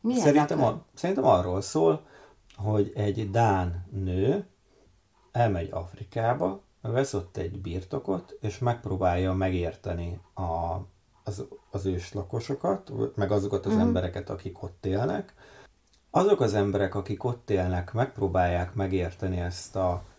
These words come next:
Speaker 2: ezt a dán nőt, kissé, ö, de egyébként így megpróbálják bevonni a saját életükbe, és, és úgy kezelni, mint hogyha, mint hogyha ő is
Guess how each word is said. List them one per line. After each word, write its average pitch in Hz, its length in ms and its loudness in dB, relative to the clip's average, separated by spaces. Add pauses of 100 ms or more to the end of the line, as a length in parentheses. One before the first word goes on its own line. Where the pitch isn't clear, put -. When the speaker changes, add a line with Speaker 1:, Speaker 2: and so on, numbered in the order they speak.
(420)
Speaker 2:
ezt - 240 -10
a 101 60 -2
dán 87 300 0
nőt, 113 340 -2 (500)
kissé, 110 720 -2 (540)
ö, 95 680 -2 (320)
de 113 260 0
egyébként 120 800 -2
így 135 200 4
megpróbálják 90 840 0
bevonni 90 500 -4
a 87 80 -2
saját 87 480 -6
életükbe, 131 800 4
és, 123 500 -2
és 101 220 -4
úgy 92 240 -4
kezelni, 123 540 2
mint 117 240 -2
hogyha, 113 440 0 (880)
mint 110 200 2
hogyha 110 260 -2
ő 101 200 8
is - 440 -4